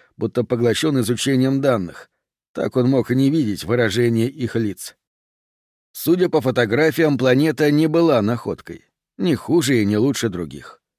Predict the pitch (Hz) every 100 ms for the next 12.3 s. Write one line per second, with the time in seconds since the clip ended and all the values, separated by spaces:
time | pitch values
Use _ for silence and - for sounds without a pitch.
0 | _ _ - - 123 117 160 139 135 -
1 | 135 - - - - 101 180 135 139 147
2 | 143 139 147 147 135 135 160 156 - 135
3 | 135 139 135 123 113 110 107 _ _ _
4 | - 127 139 160 165 127 113 123 123 107
5 | 95 113 127 139 165 135 120 110 104 92
6 | 104 101 _ _ - 113 127 160 120 117
7 | - 123 110 90 73 - _ _ _ _
8 | - - 123 - 123 123 131 120 117 113
9 | 117 120 120 165 - 160 - _ _ -
10 | - 135 131 147 127 127 160 123 135 127
11 | 123 143 120 110 139 143 147 156 156 113
12 | - 82 64